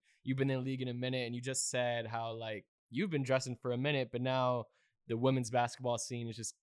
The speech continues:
getting more attention just because there's more cameras. Like,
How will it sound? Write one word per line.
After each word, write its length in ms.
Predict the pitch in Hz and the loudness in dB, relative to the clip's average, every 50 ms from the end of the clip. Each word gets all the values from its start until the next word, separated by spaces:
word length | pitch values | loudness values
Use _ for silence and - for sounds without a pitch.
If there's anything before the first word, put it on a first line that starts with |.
| _ - | _ 0
getting 240 | - 113 113 117 113 | 2 2 2 2 0
more 160 | 113 113 110 | -2 -2 -2
attention 400 | 107 - - 123 117 - - 113 | -2 -2 -4 -6 -6 -6 -6 -8
just 220 | 107 107 - - | -8 -10 -10 -12
because 640 | - 113 - - 113 110 107 107 - - - - - _ _ _ _ _ _ - | -12 -12 -8 -6 -6 -6 -4 -6 -6 -8 -8 -10 -14 _ _ _ _ _ _ -6
there's 200 | 104 101 98 101 | -6 -6 -4 -4
more 160 | 101 107 107 | -6 -6 -6
cameras. 640 | - - 107 110 123 117 82 62 67 87 - - - | -6 -4 -4 -2 -2 -4 -6 -8 -8 -6 -4 -4 -4
Like, 200 | - 76 64 - | -4 -6 -10 -10